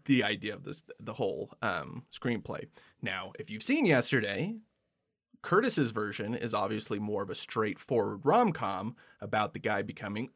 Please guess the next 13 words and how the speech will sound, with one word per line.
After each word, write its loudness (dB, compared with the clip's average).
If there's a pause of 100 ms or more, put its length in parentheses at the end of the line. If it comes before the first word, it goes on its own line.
(140)
uber 8
famous, -8 (460)
but -2
the, 0 (140)
the 2
story 8
in 0
it 0
is -16
that -2
he -10
still -8
wants -16